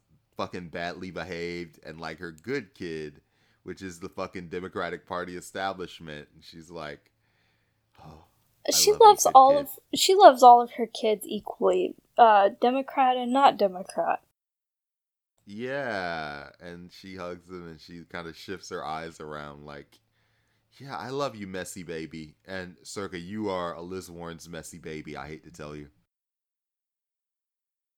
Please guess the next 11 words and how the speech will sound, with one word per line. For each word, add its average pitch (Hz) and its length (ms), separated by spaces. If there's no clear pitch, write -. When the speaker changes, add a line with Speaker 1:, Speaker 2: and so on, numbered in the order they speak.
Speaker 2:
I'm 240 160
the 339 100
kid 220 240
they 202 120
didn't 202 180
actually 190 480
want. 202 400
I 208 80
just 208 280
kinda 202 420
appeared. 190 640